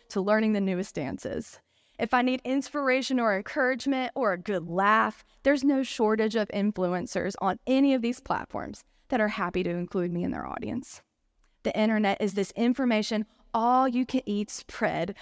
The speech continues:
where everyone claims to be the most wise. We have thousands of self-help books, influencers, magazine covers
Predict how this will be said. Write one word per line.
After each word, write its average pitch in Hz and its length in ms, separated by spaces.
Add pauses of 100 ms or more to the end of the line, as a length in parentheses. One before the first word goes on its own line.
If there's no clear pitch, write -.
(120)
where 214 240
everyone 247 480
claims 320 340
to 339 80
be 294 180
the 359 80
most 349 280
wise. 214 640 (880)
We 339 140
have 349 100
thousands 294 600
of 233 100
self-help 269 640
books, 320 400 (300)
influencers, 294 840 (100)
magazine 262 680
covers 208 420